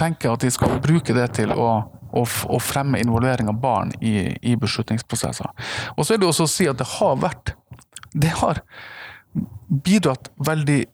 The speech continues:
godt til kunnskapsgrunnlaget. Altså mitt eget perspektiv, altså min egen tilnærming har opplagt og vært farget av alle de elevene jeg har pratet med.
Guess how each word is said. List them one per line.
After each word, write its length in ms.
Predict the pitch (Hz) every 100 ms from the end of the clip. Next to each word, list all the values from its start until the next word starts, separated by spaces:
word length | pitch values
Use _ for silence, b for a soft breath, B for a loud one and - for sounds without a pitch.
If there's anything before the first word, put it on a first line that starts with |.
| - - -
godt 300 | 165 175 -
til 80 | 147 -
kunnskapsgrunnlaget. 1000 | 165 175 - 175 - - 160 110 104 -
Altså 180 | - 156
mitt 220 | 170 180
eget 400 | - 175 233 240
perspektiv, 640 | - - - 123 117 - - - _ - - - -
altså 140 | 156 160
min 460 | 156 - 147 160
egen 220 | 170 220 175
tilnærming 400 | 151 139 127 113
har 320 | 117 123 143 -
opplagt 680 | - - - - 127 113 -
og 80 | 127
vært 200 | 127 127
farget 300 | 147 165 143
av 160 | 127 123
alle 220 | 147 160 117
de 200 | 123 117 B B B B B
elevene 420 | 127 143 143 92 87
jeg 140 | 110
har 60 | -
pratet 300 | 123 - 73
med. 240 | - -